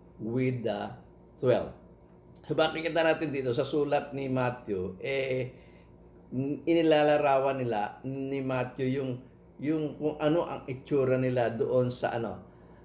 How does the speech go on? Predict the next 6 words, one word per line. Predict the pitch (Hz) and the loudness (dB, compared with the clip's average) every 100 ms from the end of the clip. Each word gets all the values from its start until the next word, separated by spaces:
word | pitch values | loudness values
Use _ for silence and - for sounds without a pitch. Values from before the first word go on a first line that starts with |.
| - | -20
sa | - - 127 120 | -14 0 4 4
dining | 120 123 123 127 120 117 | 2 2 2 2 0 0
table. | 113 98 104 127 92 92 | -2 -2 -2 -2 -2 -4
Sila | 135 120 123 123 | -2 2 2 0
ay | 107 110 107 | -6 -6 -6
naka-recline. | 113 123 117 110 117 117 - 113 117 117 113 90 | -4 -4 -4 -4 -2 -4 -2 0 2 0 -2 -6